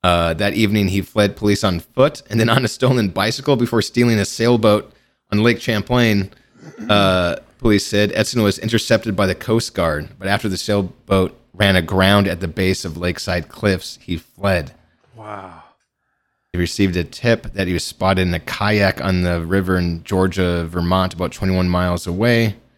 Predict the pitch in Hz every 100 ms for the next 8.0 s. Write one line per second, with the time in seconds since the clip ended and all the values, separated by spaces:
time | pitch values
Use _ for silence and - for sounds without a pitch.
0 | _ _ _ _ _ _ _ _ _ 90
1 | - 92 85 90 87 80 - 90 85 85
2 | 85 - 90 92 92 92 98 95 90 -
3 | 98 98 101 92 92 92 90 87 - 92
4 | 90 95 98 82 82 98 92 90 - 95
5 | 92 87 82 - 95 92 87 90 85 90
6 | 87 87 80 - 95 95 87 87 - 87
7 | - 85 85 82 76 80 82 78 -